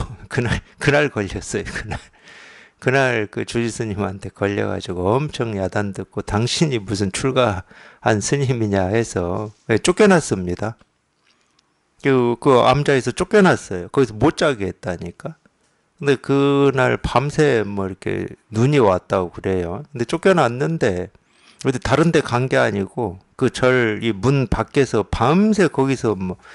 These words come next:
하여튼 그 눈을 다 맞고 서 있었다고 그래요. 거의 죽을 뻔했겠죠. 그리고 다음날 깨서 주지 스님이 나가보니까 정말 이렇게 눈사람 하나가 이 절 문 옆에 있었던 거예요.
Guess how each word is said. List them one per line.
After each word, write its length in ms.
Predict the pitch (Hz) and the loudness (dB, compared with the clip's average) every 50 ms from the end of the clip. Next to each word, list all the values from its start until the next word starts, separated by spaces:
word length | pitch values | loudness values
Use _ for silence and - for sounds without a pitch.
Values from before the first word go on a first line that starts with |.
| - - - - - - _ _ _ | -20 -20 -20 -20 -20 -20 _ _ _
하여튼 300 | - 135 - 135 120 104 | -4 -4 -2 -2 -4 -2
그 220 | - - 123 123 104 - | 0 2 2 2 2 0
눈을 220 | 120 120 110 98 | 0 0 0 0
다 220 | - - 107 110 107 | -2 -2 -2 0 0
맞고 380 | 101 95 90 - - - 92 | 0 0 -2 -2 -4 -8 -8
서 180 | 87 - - 143 | -6 -2 0 0
있었다고 520 | 139 - - 117 - - - 85 78 80 | 0 0 -2 -8 -6 -6 -6 -6 -6 -8
그래요. 580 | - - 95 101 98 98 92 90 82 87 104 147 170 165 _ - | -10 -6 -2 -2 0 0 -2 -4 -6 -8 -8 -10 -10 -12 _ -8
거의 180 | - 101 101 98 | -6 -6 -6 -6
죽을 300 | - - - 110 117 - | -6 -2 2 2 2 2
뻔했겠죠. 840 | - - 90 87 95 107 - - 113 - - - 98 82 85 110 160 - _ _ _ _ _ _ _ _ _ _ - - | 2 0 -2 -2 -2 -4 -4 -4 -4 -4 -4 -6 -8 -6 -6 -8 -10 -12 _ _ _ _ _ _ _ _ _ _ -6 0
그리고 100 | 143 135 - | 0 0 2
다음날 400 | - 143 147 160 151 139 127 - | 4 2 2 2 2 0 0 0
깨서 360 | - - 170 160 - 135 120 | 0 0 0 0 0 -2 -2
주지 260 | - - 127 127 131 | 0 0 0 0 0
스님이 380 | 120 - 117 113 104 101 95 87 | 0 -2 -4 -2 -2 -2 -2 0
나가보니까 840 | 92 90 95 107 117 104 101 98 90 82 76 - - 92 90 87 85 | 0 0 2 2 0 0 0 -2 -4 -6 -8 -10 -10 -8 -8 -10 -10
정말 300 | - 104 101 98 92 90 | -10 -8 -6 -4 -4 -6
이렇게 200 | 85 - - 85 82 87 _ _ _ - - _ _ _ - | -6 -10 -12 -12 -14 -14 _ _ _ -20 -20 _ _ _ 0
눈사람 520 | 113 117 120 - 139 123 104 98 87 87 | 2 2 2 4 4 4 4 2 0 -2
하나가 440 | 82 95 113 117 107 98 90 87 85 90 | -6 -4 -2 -2 -2 -2 -4 -8 -10 -10
이 160 | 92 92 90 - | -10 -10 -10 -6
절 260 | - 110 101 95 87 | -2 -2 -2 -2 -2
문 280 | 90 95 101 98 92 | -4 -4 -4 -2 0
옆에 280 | 92 90 - - - 90 | 0 0 0 -2 -4 -4
있었던 540 | 85 82 - 104 101 - - 101 90 87 82 | -6 -6 -2 -4 -4 -2 -4 -8 -8 -8 -10
거예요. 480 | - 87 82 85 82 80 80 85 104 | -10 -10 -8 -8 -10 -10 -10 -10 -12